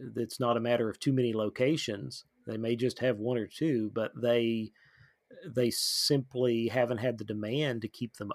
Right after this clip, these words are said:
open. And so it, it, it does certainly speak to a bigger problem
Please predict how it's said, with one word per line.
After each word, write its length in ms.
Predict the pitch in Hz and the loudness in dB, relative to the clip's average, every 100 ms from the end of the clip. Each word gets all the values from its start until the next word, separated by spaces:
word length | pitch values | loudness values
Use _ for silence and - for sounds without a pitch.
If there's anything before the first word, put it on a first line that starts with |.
| 127 | 0
open. 400 | 143 - 113 110 | 0 -2 -4 -6
And 160 | 104 | -6
so 320 | - 117 110 _ _ _ _ _ - | -2 0 0 _ _ _ _ _ -6
it, 140 | 135 139 | -2 4
it, 220 | 135 131 | 4 4
it 200 | 147 139 | 2 8
does 240 | 147 165 - | 12 12 10
certainly 340 | 160 143 120 | 6 4 2
speak 400 | - - 139 131 _ | 0 2 4 2 _
to 180 | - 123 | 2 2
a 60 | 110 | 2
bigger 420 | 110 143 135 131 | 6 6 8 2
problem 680 | - 131 123 120 117 107 | 2 6 6 6 0 -4